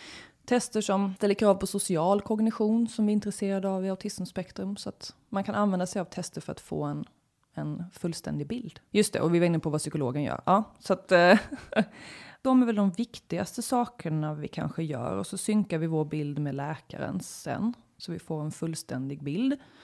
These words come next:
Sen kan det vara så att man kan använda sig av andra yrkeskategorier också.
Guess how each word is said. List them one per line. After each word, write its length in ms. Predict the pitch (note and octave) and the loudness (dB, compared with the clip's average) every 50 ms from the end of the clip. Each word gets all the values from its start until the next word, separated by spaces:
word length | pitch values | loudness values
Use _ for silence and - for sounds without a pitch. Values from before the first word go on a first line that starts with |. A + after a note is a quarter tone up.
| - - - - - - - - - - _ | -20 -20 -20 -20 -20 -20 -20 -20 -20 -20 _
Sen 180 | - - G3+ F#3+ | 0 0 0 2
kan 260 | - B3+ G#3 F#3+ G#3+ | 2 2 4 4 4
det 80 | B3 | 4
vara 100 | B3 A#3 | 4 4
så 120 | A#3 - F3 | 4 2 2
att 80 | E3 | 2
man 120 | E3 D#3+ D3 | 2 0 0
kan 120 | - E3 | 0 0
använda 260 | D#3+ D3+ D3 C#3+ D3 | 0 0 -2 -4 -4
sig 140 | - - D3+ | -4 -4 -4
av 80 | D3 - | -2 0
andra 300 | - E3+ D#3 D#3 D#3+ F3+ | 2 2 2 2 2 -2
yrkeskategorier 720 | F#3+ - D#3+ D3+ - - D3 - D3+ D3+ D3 D3 D3 D3 - - | -4 -4 -6 -10 -10 -10 -12 -8 -6 -6 -4 -4 -4 -4 -2 -4
också. 320 | C4 - - - - - | -4 -4 -4 -8 -8 -6